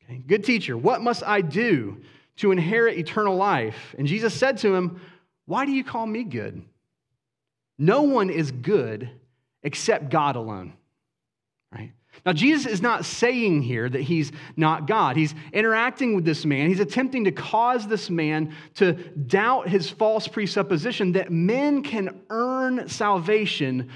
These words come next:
with moral behavior or by simply being good.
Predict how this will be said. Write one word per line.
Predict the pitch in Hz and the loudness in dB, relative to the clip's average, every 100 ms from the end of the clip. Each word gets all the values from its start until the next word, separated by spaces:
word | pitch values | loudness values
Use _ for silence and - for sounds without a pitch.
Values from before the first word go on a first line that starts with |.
| - | -10
with | - 151 | -2 2
moral | 165 180 208 185 | 4 4 4 4
behavior | 165 160 190 175 123 113 117 | 4 4 2 2 0 -4 -4
or | 131 | 0
by | 139 | 0
simply | 131 147 139 135 127 123 - _ - | 0 -2 -2 -2 -4 -8 -18 _ -8
being | 131 120 | -4 -4
good. | 107 107 - | -6 -8 -12